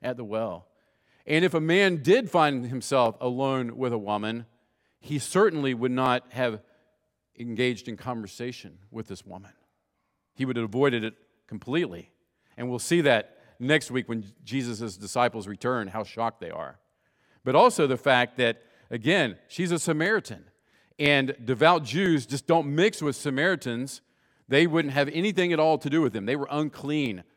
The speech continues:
They were worse than Gentiles. And then a devout Jew would especially not do this. Look at verse seven. Jesus said to her, "Give me a drink." Eating and drinking together and certainly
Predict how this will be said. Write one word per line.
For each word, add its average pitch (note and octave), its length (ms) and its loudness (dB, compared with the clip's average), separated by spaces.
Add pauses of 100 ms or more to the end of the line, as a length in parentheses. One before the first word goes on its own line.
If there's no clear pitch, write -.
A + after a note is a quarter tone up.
(180)
They D3+ 100 2
were D3+ 140 2
worse D#3 340 0
than B2 140 -6
Gentiles. F#2+ 760 -10 (1080)
And D3 180 0
then F3+ 320 6 (480)
a - 80 -8
devout D3 380 6
Jew D3+ 460 0 (160)
would C3 280 -2
especially C#3+ 680 0
not B2+ 320 2
do B2+ 160 0
this. D#3 300 2
Look C3 120 -4
at C3+ 60 -8
verse A#2+ 220 -4
seven. A#2 340 0 (380)
Jesus D#3 480 0
said F3+ 280 4
to C3+ 100 2
her, A#2+ 340 0 (480)
"Give E3 240 4
me E3+ 140 2
a C#3 60 2
drink." B2 540 -6 (340)
Eating G#3+ 360 4
and E3 140 2
drinking G3 460 2
together F3+ 540 6
and D3+ 280 -2
certainly E3+ 500 0